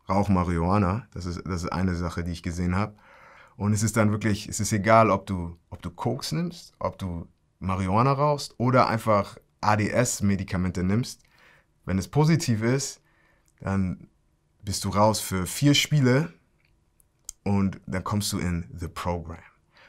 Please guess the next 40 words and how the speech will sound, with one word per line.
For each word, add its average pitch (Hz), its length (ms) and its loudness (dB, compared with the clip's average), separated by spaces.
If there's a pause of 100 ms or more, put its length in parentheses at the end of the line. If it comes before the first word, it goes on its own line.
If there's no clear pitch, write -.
Und 87 260 -4
niemand 110 440 6
will 98 100 2
in 95 100 2
The 82 60 -6
Program 87 440 -4
sein, 85 260 -2
weil 85 100 -4
für 82 220 -8
zwei 104 440 4
Jahre 104 360 4
lang 85 360 -2 (320)
kannst 101 260 0
du, 101 60 -6
glaub 95 220 2
ich, 92 220 -4
ja, 87 400 0
bist - 240 -10
du 101 40 -10
pro 117 220 -2
Monat 123 580 2 (520)
zwanzig 120 480 2
Mal 101 200 2
getestet. - 520 -6 (760)
Und 92 500 -4 (240)
die 101 200 -6
können 95 380 0
zu - 140 -8
jeder 113 380 2
Zeit 104 380 0 (120)
überall 107 380 4
hinkommen. 80 480 0
Und 85 320 -8 (100)
ich - 140 -12
kenn 107 180 2
einen, 85 240 0
ein 85 140 -4
Bekannter 170 480 8
von 90 200 2
mir, 101 300 0